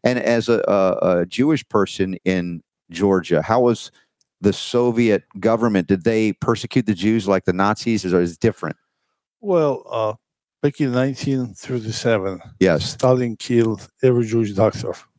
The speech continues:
Speaker 1: Stalin killed all the Jewish doctors in
Speaker 2: And,
Speaker 1: thirty-seven.
Speaker 2: and,
Speaker 1: Yes.
Speaker 2: and,
Speaker 1: Yeah.
Speaker 2: and,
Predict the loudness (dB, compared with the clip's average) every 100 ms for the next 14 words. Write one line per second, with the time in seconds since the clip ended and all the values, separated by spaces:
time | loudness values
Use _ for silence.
0 | _ -8 -2 0 0 0 0 0 0 0
1 | 0 0 0 0 0 -2 0 -2 -2 0
2 | 0 2 0 2 0 0 -2 -4 0 0
3 | 0 -2